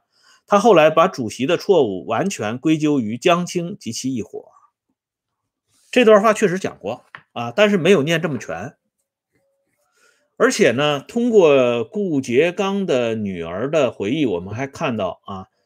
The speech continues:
这个总理啊去世的时候，周恩来去世的时候，顾先生呢也是哭得很厉害啊。反正呢，就是这些权力巅峰的人物一旦嗝屁了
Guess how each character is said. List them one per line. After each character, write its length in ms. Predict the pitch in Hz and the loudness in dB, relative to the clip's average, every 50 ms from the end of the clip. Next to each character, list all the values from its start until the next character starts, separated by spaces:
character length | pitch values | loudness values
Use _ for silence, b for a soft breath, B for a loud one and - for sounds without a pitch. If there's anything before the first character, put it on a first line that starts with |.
| _ _ _ _ _ | _ _ _ _ _
这 100 | - - | -6 0
个 560 | 147 143 135 127 123 117 117 110 107 104 101 - _ _ _ _ _ | 4 4 4 6 4 4 2 2 0 0 -2 -4 _ _ _ _ _
总 420 | - - 131 123 147 196 240 247 202 | -6 -4 -2 0 0 0 0 0 0
理 320 | 123 - - 104 - - | -2 -4 -6 -12 -12 -10
啊 240 | 92 98 101 - - - | -8 -8 -8 -8 -8 -6
去 240 | - - - 180 147 | -6 -2 0 0 0
世 200 | - - 185 151 | 2 2 0 0
的 120 | 120 104 | 0 0
时 100 | - - | -2 -6
候， 160 | 92 92 95 | -6 -6 -8
周 220 | 104 - - 196 208 | -6 2 6 8 8
恩 80 | 226 | 8
来 240 | 233 170 92 95 123 | 8 4 2 0 -2
去 260 | 139 - - - 208 | -4 -6 -4 -4 -4
世 240 | 180 - - 185 139 | -4 -4 -4 -4 -4
的 80 | 104 98 | -4 -6
时 160 | - - 85 | -8 -12 -12
候， 280 | 85 87 90 80 - _ _ _ _ _ _ _ _ _ _ _ | -10 -10 -10 -12 -12 _ _ _ _ _ _ _ _ _ _ _
顾 160 | _ - 185 147 | _ 4 4 4
先 240 | - 160 143 139 | 4 4 2 4
生 140 | 143 135 117 | 2 2 2
呢 220 | 110 104 95 92 - _ | 0 0 -4 -6 -10 _
也 260 | - 104 104 101 - | -12 -6 -4 -2 -2
是 140 | 98 98 131 | -2 -2 -4
哭 320 | 117 - - - 180 170 160 | -6 -10 -10 -4 -2 2 2
得 100 | 151 123 | 2 2
很 220 | 113 98 78 80 | 0 -2 -6 -4
厉 100 | 110 110 | -2 -2
害 240 | 95 87 92 - - _ _ _ _ _ _ _ | -4 -4 -8 -14 -20 _ _ _ _ _ _ _
啊。 160 | - 98 104 104 | -16 -14 -14 -12
反 400 | - - - 101 90 92 90 95 | -8 -6 -4 -4 -4 -6 -4 2
正 240 | - 185 208 208 | 4 6 6 6
呢， 180 | 180 156 131 117 | 6 4 2 2
就 160 | - 147 139 | 2 0 0
是 320 | 123 117 110 104 98 98 - _ _ _ _ _ _ _ _ _ _ _ _ _ _ _ - 123 | 0 0 -4 -4 -4 -6 -12 _ _ _ _ _ _ _ _ _ _ _ _ _ _ _ -8 -2
这 140 | - 180 170 | 0 0 2
些 180 | - 170 156 151 | 4 2 2 2
权 340 | - - - 107 110 147 | 2 0 0 0 0 2
力 160 | 180 185 160 135 | 2 2 2 0
巅 380 | 135 - 196 202 196 202 202 | 2 2 4 4 4 4 2
峰 220 | 190 190 160 156 147 | 0 -2 -2 0 2
的 100 | 127 104 | 2 2
人 200 | 92 87 90 104 | 2 0 -4 -4
物 200 | 107 104 - - | -6 -8 -10 -12
一 160 | - 117 123 | -8 -6 -2
旦 220 | 147 151 151 131 127 | 0 0 0 0 -2
嗝 160 | - 80 - | -8 -12 -10
屁 240 | - - 156 135 95 | -8 -4 -4 -4 -4
了 120 | 82 - | -6 -10